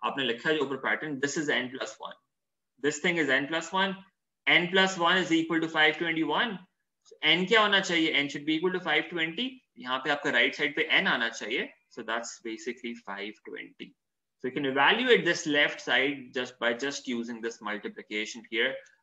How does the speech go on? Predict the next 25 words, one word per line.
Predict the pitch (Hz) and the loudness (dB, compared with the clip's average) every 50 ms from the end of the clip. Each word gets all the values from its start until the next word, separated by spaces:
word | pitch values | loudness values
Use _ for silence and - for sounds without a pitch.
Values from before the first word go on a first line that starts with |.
| _ _ - | _ _ -20
four | - - - - 185 190 202 208 208 | -20 -8 0 4 8 8 10 10 8
into | 190 175 160 151 143 156 | 6 4 0 0 -2 -2
five | - 151 143 147 151 143 | 0 2 2 2 2 0
twenty, | - 143 127 127 139 147 - 233 220 175 160 | -2 -2 -2 -2 -2 -2 -2 -2 0 2 2
ये | 156 | 2
आप | 151 151 160 | 2 2 0
इवैल्युएट | 147 135 131 123 131 147 151 151 147 - 139 | 0 0 2 2 2 4 2 2 2 0 -2
कर | 135 | 0
लोगे | 151 196 226 233 - 202 | 0 0 0 -2 -2 -4
अपने | - 196 185 | -4 -4 -4
कैलकुलेटर | - 151 139 143 143 151 147 143 139 139 147 151 143 - | -2 0 0 0 0 0 0 0 0 0 -2 -6 -4 -2
के | 139 | -2
ऊपर। | 131 131 - - - - 123 - _ _ _ _ - | -2 -2 -4 -4 -4 -4 -4 -6 _ _ _ _ -12
I | - | -10
think | 160 160 147 | -6 -2 0
that | 131 127 - - | 0 -2 -2 -4
should | 151 - | -8 -4
turn | - 131 131 131 | -2 -2 0 2
out | 127 127 | 0 0
to | 120 | 0
be | 101 - 117 | -2 -2 -2
around | 117 113 113 - - | -2 -2 -2 -6 -10
two | 131 131 - | -10 -10 -8
thousand | 113 107 107 110 110 113 117 113 110 110 110 110 110 110 110 107 - 104 104 104 104 104 101 - - - - | -6 -6 -6 -6 -10 -14 -18 -18 -16 -16 -16 -16 -16 -20 -16 -10 -8 -6 -6 -4 -4 -6 -8 -10 -10 -6 -4
eighty, | 117 123 117 190 | -4 -2 -2 -4